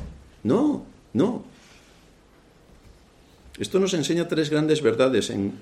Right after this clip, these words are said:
en cuanto al arrepentimiento. La primera, la única forma que tenemos de escapar de los pecados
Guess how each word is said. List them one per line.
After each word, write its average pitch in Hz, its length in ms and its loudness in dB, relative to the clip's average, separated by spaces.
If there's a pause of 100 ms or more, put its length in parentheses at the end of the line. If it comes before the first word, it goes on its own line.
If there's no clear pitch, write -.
en 107 140 0
cuanto 104 240 0
al 98 60 4
arrepentimiento. 87 840 -2 (1080)
La 110 140 6
primera, 117 440 4 (1080)
la 110 160 4
única 170 260 6
forma 147 300 4
que 139 80 2
tenemos 101 400 2
de 107 60 2
escapar 127 400 2
de 117 80 6
los 98 140 0
pecados 107 680 2